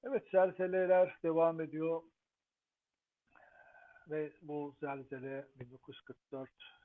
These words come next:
yılında meydana gelen zelzelede depremden iki gün sonra gazete manşetlerinde verilen verilere baktığımız zaman ilk muvakkat bilanço,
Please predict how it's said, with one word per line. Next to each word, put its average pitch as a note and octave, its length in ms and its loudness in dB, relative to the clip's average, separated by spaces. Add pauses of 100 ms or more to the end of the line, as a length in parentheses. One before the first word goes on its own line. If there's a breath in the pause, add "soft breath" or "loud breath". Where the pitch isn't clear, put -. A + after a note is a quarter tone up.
(100)
yılında B2 340 -20
meydana B2 400 -18
gelen B2 300 -14
zelzelede A#2 880 -14 (960 loud breath)
depremden E3+ 540 -4
iki D#3+ 280 -14
gün D3+ 180 -10
sonra D3 720 -2 (640 loud breath)
gazete C#3 600 -6 (160)
manşetlerinde B2+ 1160 -14
verilen B2+ 360 -14 (100)
verilere B2+ 340 -16
baktığımız B2+ 520 -16
zaman C#3 340 -12 (120)
ilk D#3 200 -6 (160)
muvakkat C#3+ 720 -6
bilanço, B2+ 680 -12